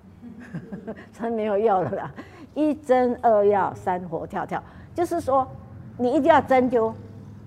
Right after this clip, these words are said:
加上吃药，你才有办法。啊，当然有的寒症的人还可以用艾灸，啊，用艾草去灸，艾绒去灸也可以，但是他的，他的口，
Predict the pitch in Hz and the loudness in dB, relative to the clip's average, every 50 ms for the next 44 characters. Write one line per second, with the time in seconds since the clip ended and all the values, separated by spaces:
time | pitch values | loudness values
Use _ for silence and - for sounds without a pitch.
0 | - - - - - - 202 165 170 170 196 160 - - - - 139 147 139 - | -20 -20 -20 -20 -8 -4 -2 -2 -2 -2 -4 -6 -6 -10 -14 -14 -12 -12 -12 -14
1 | - - - - - - - - - - - - - - 175 202 175 - - 180 | -14 -20 -20 -20 -20 -20 -20 -20 -20 -20 -18 -16 -12 -10 -10 -10 -10 -10 -10 -12
2 | 165 131 113 110 - - - - - - - - - - - - - - - - | -12 -12 -14 -16 -20 -20 -20 -20 -20 -20 -20 -20 -20 -20 -20 -20 -20 -20 -20 -20
3 | - - 151 - - 269 302 311 277 240 208 185 175 170 190 196 196 - - - | -18 -18 -18 -6 -2 0 0 0 0 0 0 0 -2 -2 -2 -4 -6 -6 -6 -4
4 | 156 190 233 262 - - 294 220 175 175 156 151 156 143 143 170 185 - - 185 | -2 0 0 0 0 0 0 0 0 -2 -2 -4 -4 -6 -10 -10 -10 -8 -8 -8
5 | 170 147 - - 208 202 175 143 139 - - - _ _ _ - 226 220 175 - | -6 -6 -4 -4 -4 -4 -4 -6 -10 -12 -16 -20 _ _ _ 0 0 0 0 -2
6 | - - 190 175 170 175 - - - - _ _ _ _ _ _ _ _ - 151 | -4 -4 -4 -4 -4 -6 -12 -18 -20 -20 _ _ _ _ _ _ _ _ -14 -12
7 | 147 135 185 175 151 - - 196 175 151 - - 135 - - - - 165 - - | -10 -8 -8 -8 -10 -10 -10 -10 -10 -10 -12 -16 -18 -18 -16 -16 -16 -16 -14 -14
8 | 156 147 139 156 - - _ _ _ - 202 208 165 143 147 143 139 139 - 170 | -14 -12 -12 -14 -18 -20 _ _ _ -6 -6 -4 -4 -6 -8 -10 -14 -14 -14 -14
9 | - - 139 - - - _ - 156 127 - - - - 135 160 165 147 131 - | -12 -10 -12 -12 -14 -12 _ -10 -10 -10 -12 -14 -14 -12 -12 -12 -12 -12 -16 -20
10 | - _ _ _ _ _ _ _ _ _ 208 220 220 - 208 190 - 190 185 196 | -20 _ _ _ _ _ _ _ _ _ -8 -8 -6 -4 -6 -6 -6 -8 -10 -8
11 | 190 175 156 147 - - - - _ _ - 233 220 226 - - 160 165 180 175 | -6 -6 -6 -8 -10 -16 -20 -20 _ _ -4 -4 -4 -4 -4 -6 -6 -4 -4 -6